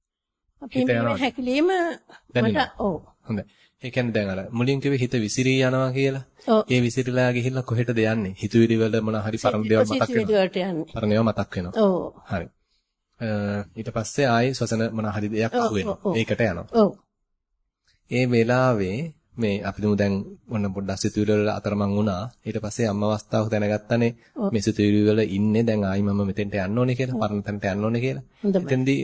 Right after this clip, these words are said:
Speaker 1: මේ බලන්න නැවතත් පිම්බීම හැකිලීටම එන්න පුළුවන්ද කියලා.
Speaker 2: ආ.
Speaker 1: ආයි උඩට ගන්න එපා. මේ
Speaker 2: ඔව්.
Speaker 1: කියන්නේ පපුව ප්‍රදේශයට ගන්න ඕනේ නැහැ.
Speaker 2: ඔව්.
Speaker 1: බලන්න ඒ අවස්ථාවේදී මේ යම් උදරයේ චලනයක් සිද්ධ වෙනවා.
Speaker 2: හොඳයි.
Speaker 1: දැන් අපි සිතුවිලි වලට ගියා.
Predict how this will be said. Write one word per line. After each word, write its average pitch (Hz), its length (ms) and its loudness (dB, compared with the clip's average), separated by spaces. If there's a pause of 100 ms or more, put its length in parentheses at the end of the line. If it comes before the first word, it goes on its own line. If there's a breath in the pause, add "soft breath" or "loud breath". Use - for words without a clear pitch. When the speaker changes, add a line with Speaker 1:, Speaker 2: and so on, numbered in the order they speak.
Speaker 1:
මේ 110 200 -4
බලන්න 117 320 0
නැවතත් 117 380 -2 (280)
පිම්බීම 120 360 0
හැකිලීටම 120 460 0
එන්න 113 200 0
පුළුවන්ද 92 360 -2
කියලා. 135 240 2
Speaker 2:
ආ. 165 240 0
Speaker 1:
ආයි 110 220 -2
උඩට 113 280 0
ගන්න 107 260 0
එපා. 92 280 -2
මේ 104 140 -4
Speaker 2:
ඔව්. 185 140 4
Speaker 1:
කියන්නේ 101 240 -10
පපුව 107 220 0
ප්‍රදේශයට 104 380 0
ගන්න 104 240 0
ඕනේ 92 200 0
නැහැ. 95 260 -2
Speaker 2:
ඔව්. - 160 -12 (240)
Speaker 1:
බලන්න 135 280 0
ඒ 104 200 2
අවස්ථාවේදී 117 1080 0 (560)
මේ 110 260 2 (520)
යම් 98 220 0 (720)
උදරයේ 110 380 2
චලනයක් 123 420 -2
සිද්ධ 135 220 2
වෙනවා. 85 260 -2 (120)
Speaker 2:
හොඳයි. 175 360 2
Speaker 1:
දැන් 95 180 -6 (140)
අපි 95 240 -6 (120)
සිතුවිලි 98 440 0
වලට 98 340 2
ගියා. 92 360 -2